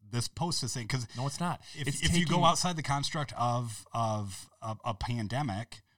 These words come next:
Speaker 1: which is what she's doing, she said she's been doing this post for years.
Speaker 2: Right. Which
Speaker 1: And
Speaker 2: is
Speaker 1: so
Speaker 2: weird. I mean, we can, we can, like, let's just put that out there.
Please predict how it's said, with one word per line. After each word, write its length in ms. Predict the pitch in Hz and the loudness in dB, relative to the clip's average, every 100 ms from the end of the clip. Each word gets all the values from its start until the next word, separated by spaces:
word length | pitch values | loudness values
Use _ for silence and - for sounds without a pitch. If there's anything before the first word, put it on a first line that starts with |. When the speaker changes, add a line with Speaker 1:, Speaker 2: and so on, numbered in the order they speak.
| - | -12
Speaker 1:
which 160 | 113 | -4
is 120 | 123 107 | -2 0
what 140 | 131 | 0
she's 160 | - 107 | -2 0
doing, 160 | 143 131 | 0 0
she 120 | 113 | -2
said 160 | 123 117 | -2 -4
she's 140 | 110 | -6
been 140 | 107 101 | -4 -2
doing 260 | 131 127 | 0 0
this 160 | 104 - | 0 -4
post 320 | - 98 - | -6 -6 -6
for 140 | 98 | -6
years. 600 | 87 110 135 82 90 104 95 | -6 -4 -4 -4 -6 -4 -4
Speaker 2:
Right. 200 | 92 - - - | -4 -6 -16 -8
Which 100 | 110 | 0
Speaker 1:
And 80 | 120 | 2
Speaker 2:
is 80 | |
Speaker 1:
so 80 | 151 | 2
Speaker 2:
weird. 100 | 123 - | -2 -4
I 40 | |
mean, 180 | 101 98 | -6 -6
we 100 | 131 | -6
can, 220 | 143 101 - | -6 -8 -6
we 100 | 120 | -6
can, 140 | 104 | -4
like, 240 | 98 95 - | -6 -8 -10
let's 300 | 127 - - - | -8 -8 -10 -12
just 240 | 175 156 | -10 -8
put 200 | 156 - | -6 -6
that 180 | 92 92 | -4 -4
out 120 | 104 | -4
there. 220 | 120 135 | -4 -8